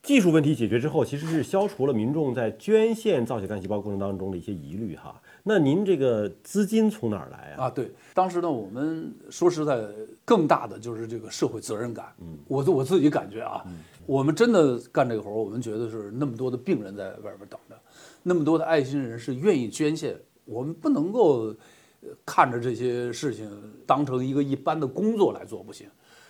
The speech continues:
Speaker 2: 所以各种各样的办法。当初呢，我们曾经做过社会募捐，
Speaker 1: 嗯。
Speaker 2: 也尝试过像美国那种方式。嗯，您不是有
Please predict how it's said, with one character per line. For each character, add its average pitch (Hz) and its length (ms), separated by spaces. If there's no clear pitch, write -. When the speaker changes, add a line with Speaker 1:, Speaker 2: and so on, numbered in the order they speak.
Speaker 2:
所 - 160
以 - 20
各 339 140
种 110 120
各 107 60
样 104 140
的 107 60
办 90 180
法。 - 160
当 214 180
初 196 200
呢， 131 180
我 101 180
们 117 120
曾 123 220
经 123 340
做 - 240
过 - 160
社 - 200
会 113 120
募 113 140
捐， 110 240
Speaker 1:
嗯。 92 140
Speaker 2:
也 127 280
尝 143 300
试 285 160
过 117 380
像 131 200
美 98 140
国 117 140
那 143 120
种 98 120
方 110 240
式。 104 160
嗯， 120 180
您 135 420
不 143 100
是 139 160
有 107 300